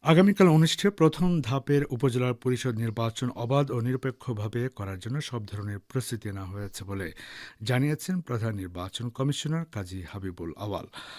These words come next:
আজ রাজধানীর আগারগাঁয়ে নির্বাচন ভবনে উপজেলা নির্বাচন নিয়ে আয়োজিত সংবাদ সম্মেলনে তিনি এ কথা বলেন।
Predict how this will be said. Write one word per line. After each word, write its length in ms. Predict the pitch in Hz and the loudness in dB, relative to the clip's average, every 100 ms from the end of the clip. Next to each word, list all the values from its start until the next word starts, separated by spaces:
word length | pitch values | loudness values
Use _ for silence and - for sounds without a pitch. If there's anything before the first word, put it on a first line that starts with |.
| - | -8
আজ 180 | 131 135 | 0 2
রাজধানীর 520 | 143 143 131 147 175 | 4 4 2 2 0
আগারগাঁয়ে 600 | - 127 139 139 139 180 156 | 0 0 2 2 2 -2 -2
নির্বাচন 720 | 127 127 147 143 - 151 147 | -2 2 2 0 0 0 0
ভবনে 440 | 104 98 110 139 | -4 -6 -4 -2
উপজেলা 440 | 180 143 139 135 135 | -4 0 0 2 2
নির্বাচন 540 | 127 120 123 120 - | 2 0 -2 -2 -2
নিয়ে 180 | 120 143 | 0 0
আয়োজিত 400 | 131 98 107 107 | -2 -4 -6 -6
সংবাদ 440 | 107 110 113 110 | -8 -4 -4 -2
সম্মেলনে 580 | 107 - 110 110 113 147 - - - _ | -4 -6 -4 -2 0 -2 -4 -14 -20 _
তিনি 220 | 123 101 | -2 0
এ 40 | 98 | -2
কথা 280 | 92 87 95 | -8 -10 -6
বলেন। 260 | 87 87 | -4 -4